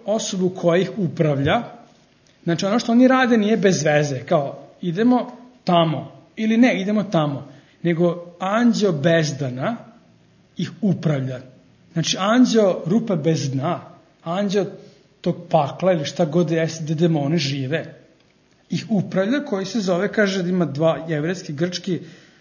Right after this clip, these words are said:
kada prevedeš ovo, znači uništitelj. Znači, neki anđeo koji ih, koji im govori šta da rade, gde da idu,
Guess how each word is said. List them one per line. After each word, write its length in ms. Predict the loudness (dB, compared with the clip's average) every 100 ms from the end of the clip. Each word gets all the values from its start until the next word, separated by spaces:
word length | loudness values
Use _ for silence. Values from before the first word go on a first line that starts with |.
| _ _
kada 180 | -4 -2
prevedeš 540 | 2 2 4 2 2
ovo, 140 | 0
znači 340 | 0 0 -2 -4
uništitelj. 760 | 0 2 2 0 -6 -8 -8 -10 -14 -20 _ -20 -20 -20 -20 _
Znači, 260 | -10 -4
neki 240 | -4 -2 -2
anđeo 360 | 0 0 0 -2
koji 180 | 0 0
ih, 220 | -2 -8
koji 160 | -2 -2
im 120 | 0
govori 380 | 0 0 -2 -4
šta 260 | 0 0
da 120 | 2
rade, 320 | 0 0 0 0
gde 180 | 0
da 120 | 0 -2
idu, 400 | 0 0 -2